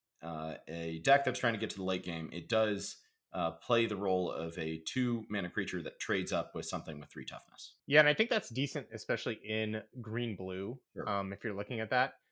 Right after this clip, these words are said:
Speaker 2: Um, because you're not even really looking for the toxic side, though. I mean, you, if you have enough proliferate, it could work out,
Speaker 1: Right.
Speaker 2: but mostly just, like, trying to stay alive because green blue is really kinda like a slow ramp style deck, so having those two drops is pretty valuable.
Speaker 1: Exactly.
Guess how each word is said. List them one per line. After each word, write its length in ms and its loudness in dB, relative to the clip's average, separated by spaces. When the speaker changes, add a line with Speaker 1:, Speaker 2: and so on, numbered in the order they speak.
Speaker 2:
Um, 340 4
because 600 4
you're 160 4
not 160 4
even 120 2
really 200 2
looking 180 -2
for 140 -4
the 100 -8
toxic 420 -2
side, 360 0
though. 100 0
I 60 0
mean, 320 -8
you, 240 -2
if 160 -8
you 80 2
have 80 0
enough 140 -4
proliferate, 320 -2
it 140 -8
could 120 -4
work 280 -4
out, 200 -2
Speaker 1:
Right. 200 -2
Speaker 2:
but 260 2
mostly 400 0
just, 220 -2
like, 180 -4
trying 220 0
to 40 -8
stay 140 0
alive 380 0
because 340 -6
green 240 -4
blue 120 -2
is 120 -6
really 220 -2
kinda 240 -6
like 140 -6
a 40 -8
slow 760 -4
ramp 340 -6
style 420 -6
deck, 240 0
so 160 -6
having 240 -2
those 160 -4
two 140 -8
drops 340 -4
is 80 -12
pretty 220 -4
valuable. 480 2
Speaker 1:
Exactly. 500 -10